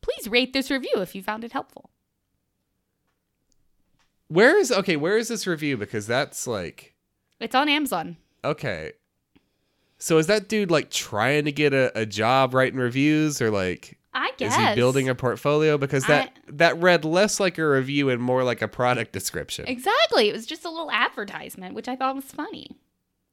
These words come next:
Speaker 2: That might be a thing. We're in, we're in a brave new world here.
Speaker 1: <sighs> I know. Um,
Speaker 2: Well, actually, it is a thing. People get paid to write reviews. That's a thing.
Speaker 1: Oh, one hundred.
Speaker 2: But I don't know if they get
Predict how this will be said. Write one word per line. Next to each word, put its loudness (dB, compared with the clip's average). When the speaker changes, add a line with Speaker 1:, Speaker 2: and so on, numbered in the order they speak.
Speaker 2:
That -2
might 0
be 0
a -2
thing. -2
We're 2
in, -2
we're 0
in 2
a -2
brave -2
new -2
world -2
here. -8
Speaker 1:
<sighs> -16
I -6
know. -8
Um, -10
Speaker 2:
Well, -2
actually, -2
it -4
is 0
a -8
thing. -14
People -6
get -4
paid 0
to -10
write -8
reviews. -6
That's -2
a -12
thing. -4
Speaker 1:
Oh, 0
one -4
hundred. -6
Speaker 2:
But 0
I 6
don't 2
know 2
if -6
they -4
get -2